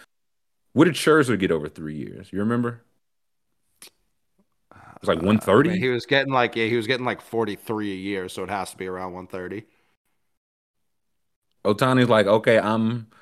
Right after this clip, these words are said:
Speaker 1: I'm maybe not that on the mound, but I'm also hitting thirty-five, uh, in the batter's box." Three for two hundred?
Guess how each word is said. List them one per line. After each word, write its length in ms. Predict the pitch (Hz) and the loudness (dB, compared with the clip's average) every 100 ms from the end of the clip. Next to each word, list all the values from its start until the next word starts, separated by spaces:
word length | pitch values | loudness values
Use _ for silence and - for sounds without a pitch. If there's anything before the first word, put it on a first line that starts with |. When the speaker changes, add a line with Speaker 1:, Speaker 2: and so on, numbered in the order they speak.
| _ | _
Speaker 1:
I'm 200 | - 131 139 | 0 2 6
maybe 240 | 139 127 | 6 6
not 200 | 120 113 | 4 4
that 120 | 117 | 4
on 140 | 113 107 | 4 4
the 60 | |
mound, 300 | 104 113 110 | 2 2 0
but 100 | 95 | 0
I'm 120 | 98 113 | 0 2
also 220 | 107 107 | 2 2
hitting 220 | 110 92 | 0 -2
thirty-five, 1200 | - 131 135 123 131 127 120 101 71 60 - - _ - - | 2 4 6 4 4 4 4 2 -2 -10 -14 -20 _ -18 -6
uh, 360 | 95 90 87 95 | -2 -2 0 -2
in 80 | |
the 80 | 101 | -2
batter's 420 | 98 110 113 92 | 2 4 4 2
box." 520 | 82 85 71 - - _ _ _ _ _ _ _ _ _ _ _ _ | -2 -4 -4 -12 -20 _ _ _ _ _ _ _ _ _ _ _ _
Three 220 | - 139 156 | 0 2 4
for 100 | 151 | 0
two 240 | - 208 | 2 4
hundred? 380 | 233 277 311 370 | 4 2 -2 -8